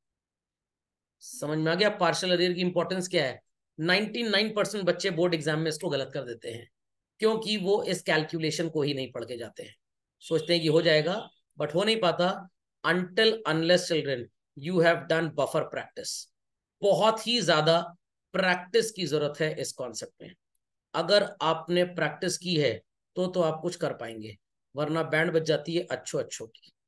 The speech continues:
खैर, आपकी बैंड मैं नहीं बजने दूंगा, परेशान ना होइए, क्योंकि आप कैलकुलेशन को समझ गए हैं। तो steps have been written in very, very, very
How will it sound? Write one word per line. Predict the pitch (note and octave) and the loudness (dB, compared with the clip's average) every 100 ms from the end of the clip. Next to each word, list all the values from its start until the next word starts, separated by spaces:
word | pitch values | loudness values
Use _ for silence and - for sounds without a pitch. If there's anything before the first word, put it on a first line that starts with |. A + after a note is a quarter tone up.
| _ _ _ _ _ _ - | _ _ _ _ _ _ -4
खैर, | D3+ D#3+ D#3 | 0 0 0
आपकी | C#3+ - | -4 -4
बैंड | D3 D3 D3 | -4 -4 -2
मैं | |
नहीं | D3 | -4
बजने | C#3+ C3 C#3 | -6 -6 -8
दूंगा, | C#3 | -8
परेशान | C#3 C3+ C#3+ C#3 | -8 -8 -6 -6
ना | |
होइए, | C#3 C#3+ F3+ _ _ _ _ _ | -6 -8 -12 _ _ _ _ _
क्योंकि | C#3 C3+ - C3 | -16 -14 -8 -2
आप | D3 D3 | -2 -2
कैलकुलेशन | C#3+ B2+ - C3 D3 B2+ | -4 -4 -6 -6 -6 -6
को | G3 | -6
समझ | F#3+ A#2 G#2+ | -6 -8 -12
गए | G2 F2+ | -14 -16
हैं। | F2+ _ _ _ _ _ _ _ | -18 _ _ _ _ _ _ _
तो | E3+ | -4
steps | D#3 - F#3+ F#3 F#3+ | -4 2 2 2 0
have | F3+ | -2
been | D#3+ F3 | 0 -2
written | E3+ F#3 | -2 0
in | F3+ F3 | 0 0
very, | D#3+ E3 E3 | 2 2 2
very, | D#3+ D#3 D3+ | 0 0 0
very | F3+ | 0